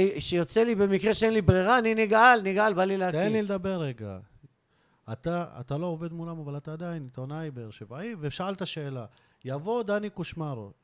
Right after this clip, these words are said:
Speaker 2: באותה מסיבת עיתונאים, עכשיו, סתם אני נותן את דני קושמרו, כי הוא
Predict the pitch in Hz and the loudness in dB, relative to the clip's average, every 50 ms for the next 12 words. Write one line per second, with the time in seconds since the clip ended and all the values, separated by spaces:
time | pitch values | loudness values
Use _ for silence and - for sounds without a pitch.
0 | _ _ _ _ _ _ 120 117 117 127 131 156 196 233 254 - 269 247 254 254 | _ _ _ _ _ _ -12 -8 -8 -6 -4 -2 -2 -2 -4 -4 -8 -6 -6 -6
1 | 247 - 233 220 208 196 175 160 151 147 151 147 _ _ _ _ - - 185 165 | -6 -4 -4 -2 -2 -2 -2 -2 -2 -4 -6 -10 _ _ _ _ -10 -8 -6 -6
2 | 156 - - 214 220 226 233 233 220 208 - 185 170 160 151 147 143 139 131 127 | -6 -4 -2 0 0 2 2 2 0 0 0 0 0 0 0 0 0 -2 -2 -6
3 | - - - 139 143 156 175 185 170 - - 147 139 135 135 131 131 131 127 120 | -8 -10 -8 -6 -6 -4 -4 -6 -6 -6 -6 -6 -4 -4 -2 -2 -4 -4 -4 -6
4 | 120 | -10